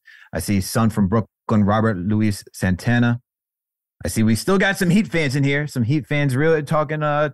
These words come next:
talking some trash with, uh, with our Knicks Nation. I see some of that in here. I see some of that. Appreciate all you. But while you're over here, but you know what you gotta do? You gotta hit that thumbs up button for your boys. 'Cause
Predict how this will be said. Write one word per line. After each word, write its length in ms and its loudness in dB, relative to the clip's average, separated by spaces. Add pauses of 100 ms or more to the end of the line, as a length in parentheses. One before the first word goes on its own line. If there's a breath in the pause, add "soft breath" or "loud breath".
talking 240 -2
some 140 -6
trash 500 0 (360 loud breath)
with, 240 0
uh, 400 2
with 160 -4
our 120 0
Knicks 240 -4
Nation. 480 -2 (120)
I 80 -4
see 180 0
some 180 0
of 60 2
that 180 2
in 60 0
here. 300 -2
I 20 -8
see 240 -6
some 220 -2
of 80 0
that. 240 -2 (260)
Appreciate 380 0
all 200 2
you. 220 2
But 200 0
while 200 2
you're 120 0
over 120 0
here, 180 0
but 140 -8
you 100 -6
know 60 -2
what 80 0
you 60 0
gotta 180 0
do? 80 -2
You 80 -2
gotta 160 0
hit 120 -2
that 120 -2
thumbs 180 0
up 120 0
button 180 0
for 80 -4
your 60 0
boys. 240 0
'Cause 180 -2